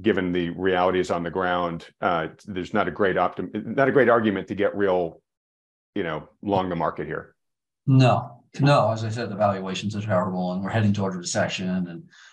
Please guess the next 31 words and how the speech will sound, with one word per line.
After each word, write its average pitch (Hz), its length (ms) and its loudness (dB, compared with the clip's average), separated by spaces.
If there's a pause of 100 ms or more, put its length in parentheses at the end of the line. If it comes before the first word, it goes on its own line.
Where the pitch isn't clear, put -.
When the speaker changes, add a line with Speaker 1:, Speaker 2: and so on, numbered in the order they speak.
(100)
Speaker 2:
as 110 120 4
you 110 120 6
pointed 110 320 2
out, 110 140 4
we're 127 80 -2
not - 180 -4
quite 113 260 -2
there 117 220 -2
yet. 104 420 -2
There 110 140 -6
are 104 100 0
a - 20 -2
lot 104 160 0
of 98 60 -2
mixed 101 240 -4
signals, 101 540 -2
but - 400 -8
the 117 100 -6
things 110 300 2
are 107 180 2
turning 107 300 -2
down. 104 500 0
And 92 300 -6 (600)
about, 127 440 2
you 135 80 -10
just, 127 280 -8
you, 127 360 -4 (120)
you 113 100 -6
know, - 220 -6
I've 120 160 2
never, 107 520 2